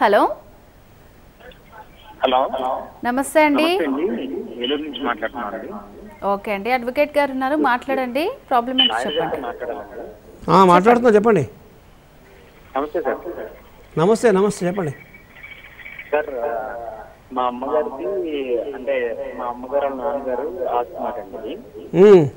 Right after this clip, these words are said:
Speaker 2: ఆ, వాళ్ళకి మొత్తం ఎనిమిది మంది సంతానం అండి.
Speaker 3: మ్మ్.
Speaker 2: ఎనిమిది మంది సంతానం అయితే ఆయన టూ థౌజండ్ సిక్స్ లో చనిపోయారు సార్.
Speaker 3: మ్మ్.
Speaker 2: టూ థౌజండ్ సిక్స్ లో చనిపోయినప్పుడు వీళ్ళమ్మ ఏమీ రాయకుండా చనిపోయారు సార్.
Speaker 3: మ్మ్.
Speaker 2: అయితే ఏంటంటే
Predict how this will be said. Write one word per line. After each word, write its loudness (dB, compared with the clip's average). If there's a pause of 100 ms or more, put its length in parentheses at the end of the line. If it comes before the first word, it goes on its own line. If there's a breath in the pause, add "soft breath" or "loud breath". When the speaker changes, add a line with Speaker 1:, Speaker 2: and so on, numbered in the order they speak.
(880)
Speaker 2:
ఆ, -6
వాళ్ళకి -2
మొత్తం -2
ఎనిమిది -6
మంది -8
సంతానం -6
అండి. -8 (540)
Speaker 3:
మ్మ్. 6
Speaker 2:
ఎనిమిది -4
మంది -6
సంతానం -4
అయితే -2
ఆయన -2
టూ -4
థౌజండ్ -4
సిక్స్ -8
లో 2
చనిపోయారు -6
సార్. -8
Speaker 3:
మ్మ్. 6 (1300)
Speaker 2:
టూ -2
థౌజండ్ -4
సిక్స్ -10
లో 0
చనిపోయినప్పుడు -8 (1120)
వీళ్ళమ్మ -8
ఏమీ -6
రాయకుండా -2
చనిపోయారు -6
సార్. -4 (560)
Speaker 3:
మ్మ్. 12
Speaker 2:
అయితే 8
ఏంటంటే -2